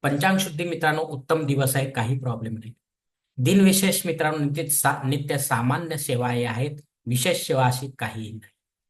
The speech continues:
अग्नी पृथ्वीवर हजर नाही, मित्रांनो,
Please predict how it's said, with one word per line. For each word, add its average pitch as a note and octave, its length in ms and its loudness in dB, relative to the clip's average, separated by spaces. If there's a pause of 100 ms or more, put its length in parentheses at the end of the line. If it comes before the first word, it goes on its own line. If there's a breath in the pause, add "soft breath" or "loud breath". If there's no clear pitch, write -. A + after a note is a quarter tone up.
(520 soft breath)
अग्नी F#3+ 580 4
पृथ्वीवर E3 520 2 (220)
हजर D3 500 0 (920)
नाही, B2 400 4
मित्रांनो, G#2 420 -10